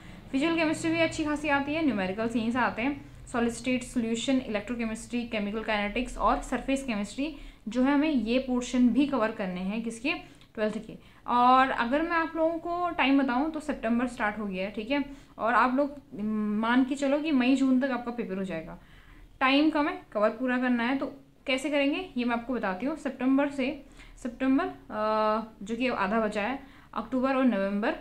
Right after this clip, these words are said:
नवंबर हाफ तक हम लोग inorganic chemistry को cover करने का करेंगे try, ठीक है, कि हम किस किस तरह से उसको cover करते हैं। उसके बाद नवंबर हाफ मान के चलो, उसके बाद अगर हम लोग, अ, organic chemistry देखें तो नवंबर हाफ से हम organic chemistry start करेंगे,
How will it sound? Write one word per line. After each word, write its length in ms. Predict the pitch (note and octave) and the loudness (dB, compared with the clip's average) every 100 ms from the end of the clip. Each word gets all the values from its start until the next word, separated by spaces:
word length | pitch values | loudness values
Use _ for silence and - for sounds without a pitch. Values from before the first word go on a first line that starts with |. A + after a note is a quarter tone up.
| - | -4
नवंबर 320 | G#3 G3+ G#3+ | -2 0 0
हाफ 280 | A3+ A#3 - | 0 -2 -2
तक 100 | C4+ | 0
हम 140 | C#4 B3+ | 4 4
लोग 280 | C#4+ C#4+ - | 4 0 -4
inorganic 500 | A3+ A#3 B3 B3+ C4 | 2 2 4 4 2
chemistry 360 | A#3 A3+ - | 0 -4 -4
को 100 | A3+ | -6
cover 240 | A#3+ G#3+ G#3 | -4 -2 -2
करने 280 | G#3+ G3+ G3 | -2 -4 -4
का 60 | |
करेंगे 420 | G#3+ G3+ F3+ A#3+ C#4 - | -4 -4 -4 -6 -10 -10
try, 180 | G#3 F#3 | -6 -4
ठीक 200 | F#3 A3+ | -4 -4
है, 100 | D4+ D#4 - - - | -4 -6 -12 -20 -6
कि 60 | |
हम 80 | B3+ | -2
किस 200 | B3+ B3+ | -2 -2
किस 160 | C4+ C4 | -4 -4
तरह 140 | A3+ | -4
से 140 | G#3+ A#3+ | -4 -6
उसको 140 | B3+ | -6
cover 240 | B3+ F#3 | -4 -2
करते 300 | G3+ G3+ F#3+ | -2 -4 -4
हैं। 160 | A3 C4+ | -6 -6
उसके 240 | - - | -8 -4
बाद 500 | C4 F#3+ F#3+ F3 A#3 - - A#3 | -4 0 0 0 -2 -10 -10 -4
नवंबर 260 | A#3 B3 | 0 0
हाफ 360 | A#3+ - B3+ B3+ | 0 2 2 2
मान 240 | A3+ F#3+ | -2 -2
के 100 | G3 | -4
चलो, 220 | F#3+ - - - - - - | -8 -10 -14 -20 -20 -20 -20
उसके 200 | - D4+ | -4 2
बाद 260 | B3+ B3+ C4 | 4 4 4
अगर 200 | B3 B3+ | 2 2
हम 200 | C4 B3+ | 4 6
लोग, 160 | C#4 | 4
अ, 120 | - F#3 F#3 F#3+ G3 - | 2 2 4 2 0 2
organic 420 | A3+ A#3 B3+ C4+ | 2 4 4 4
chemistry 340 | C4 A#3+ - | 2 0 -2
देखें 220 | B3 A#3 B3+ | -2 0 0
तो 100 | C4 | 0
नवंबर 340 | A3+ G#3+ A3+ | 0 0 -2
हाफ 260 | A3+ G#3 - | 0 -2 -2
से 80 | |
हम 80 | B3 | -2
organic 320 | G#3+ F#3 G3+ | -2 -2 -4
chemistry 340 | G#3+ G#3+ A3+ A#3+ | -6 -8 -6 -8
start 300 | A#3 A3+ A#3 | -4 -4 -4
करेंगे, 420 | A3 A3+ D4 D#4+ | -4 -2 -2 -4